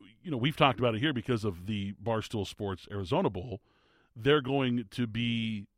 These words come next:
live streamed on the Barstool Sports website as far as their socials. And eventually that could be,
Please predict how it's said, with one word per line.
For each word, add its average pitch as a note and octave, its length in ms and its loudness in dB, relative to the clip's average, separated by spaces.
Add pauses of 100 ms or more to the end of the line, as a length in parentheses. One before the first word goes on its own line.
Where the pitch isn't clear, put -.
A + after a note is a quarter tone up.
(120)
live B2 400 2
streamed A#2+ 460 -2
on A2 240 0
the G2+ 60 -4
Barstool G2 420 -2
Sports - 440 -6
website A#2+ 640 0 (400)
as G2+ 140 -4
far G2 240 0
as E2+ 120 -6
their F2+ 120 -2
socials. C#3 640 0 (480)
And E3+ 160 2
eventually F3+ 440 2
that D3 240 2
could D#3+ 260 2
be, C#3+ 160 -4